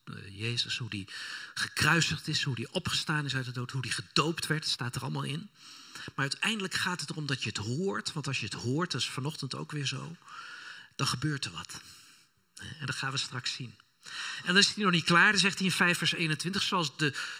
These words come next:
zonde heeft geheerst en tot de dood heeft geleid." Daar heb je die macht weer, hè, waar je in zit, in deze stoel. Zo moest door de vrijspraak de genade heersen.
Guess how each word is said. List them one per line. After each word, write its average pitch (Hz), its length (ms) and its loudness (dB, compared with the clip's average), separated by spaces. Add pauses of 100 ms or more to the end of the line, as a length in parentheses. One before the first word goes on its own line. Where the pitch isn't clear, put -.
(200)
zonde 170 560 4
heeft 127 260 2
geheerst 147 1160 0 (640)
en 165 120 -2
tot - 140 -2
de 131 100 -2 (120)
dood 220 320 4
heeft 208 260 0
geleid." 208 340 -2
Daar - 80 -4
heb 156 140 -4
je 131 60 -8
die 127 100 -2
macht 123 440 4
weer, 208 200 -6
hè, 180 180 -4
waar 131 260 -4
je 123 160 -8
in 185 260 4
zit, - 200 0
in 160 180 -6
deze 156 300 4
stoel. - 440 -2 (960)
Zo 196 180 6
moest 185 360 4
door 160 220 6
de 135 120 2 (120)
vrijspraak 294 1040 0
de 175 60 2
genade 226 560 6
heersen. 143 520 4